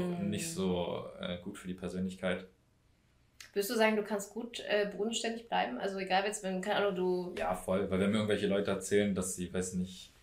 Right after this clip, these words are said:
Speaker 2: äh, mich gern daten würden oder was ich für komische Anfragen so kriege, dann
Speaker 1: Ach.
Speaker 2: denke ich halt so, „Ja, okay, du kennst mich halt nicht so, okay, dann, äh,
Speaker 1: Ah.
Speaker 2: du, ja, magst meine Videos und ich hab dir ganz viele Komplimente gemacht, finde ich ganz süß, aber ich
Speaker 1: Ach,
Speaker 2: weiß
Speaker 1: witzig,
Speaker 2: halt“
Speaker 1: bekommst du Date-Anfragen?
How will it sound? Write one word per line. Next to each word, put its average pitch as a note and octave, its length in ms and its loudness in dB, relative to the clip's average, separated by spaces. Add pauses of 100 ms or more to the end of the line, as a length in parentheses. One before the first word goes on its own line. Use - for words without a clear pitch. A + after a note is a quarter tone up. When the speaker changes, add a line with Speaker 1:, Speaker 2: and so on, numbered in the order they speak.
Speaker 2:
äh, - 260 -10
mich - 160 -16
gern F2+ 160 -2
daten G2+ 260 0
würden G2+ 200 6
oder F2+ 420 2 (120)
was - 160 -2
ich - 100 -10
für F#2+ 80 -8
komische G#2 300 0
Anfragen G2+ 340 2
so F#2 100 -2
kriege, G#2 400 0 (180)
dann - 100 10
Speaker 1:
Ach. - 20 6
Speaker 2:
denke F#3+ 160 2
ich F#3 60 -6
halt - 160 8
so, F#2 200 4 (240)
„Ja, F2+ 200 6
okay, - 180 0
du G2+ 80 2
kennst A#2+ 220 8
mich A2 100 4
halt F#2+ 160 8
nicht F#2 160 2
so, F#2+ 140 6
okay, G2+ 260 6
dann, F3+ 400 4
äh, F3+ 240 0 (300)
Speaker 1:
Ah. A3+ 680 -2
Speaker 2:
du, F#3 60 0
ja, F#2+ 280 2 (360)
magst F#2 320 0
meine F#2 180 6
Videos G2 260 -2
und F#2 60 -2
ich F#2 80 -4
hab F#2+ 120 -2
dir G2 60 -2
ganz G2 160 -2
viele G2 140 -4
Komplimente F#2 480 -2
gemacht, G#2 380 -2
finde G2 180 -2
ich F#2 80 -8
ganz F#2 240 2
süß, A2 300 -4
aber F2+ 400 -2 (500)
ich - 140 -20
Speaker 1:
Ach, E4 60 6
Speaker 2:
weiß - 80 4
Speaker 1:
witzig, D4+ 180 4
Speaker 2:
halt“ F#3 40 2 (100)
Speaker 1:
bekommst B3+ 220 2
du F#3+ 40 -8
Date-Anfragen? A3 760 -2